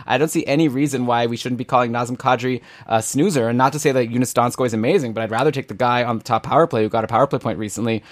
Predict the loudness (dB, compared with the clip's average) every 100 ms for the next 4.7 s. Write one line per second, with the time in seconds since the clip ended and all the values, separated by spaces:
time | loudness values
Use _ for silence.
0 | -6 2 2 2 0 0 0 0 2 0
1 | 0 -4 -4 -4 -2 -4 -4 -4 0 0
2 | 0 -2 -2 -2 -4 -4 -4 -2 -2 -2
3 | -2 -2 -2 -2 -2 -4 -10 -10 -2 0
4 | 0 2 4 2 2 -4 -4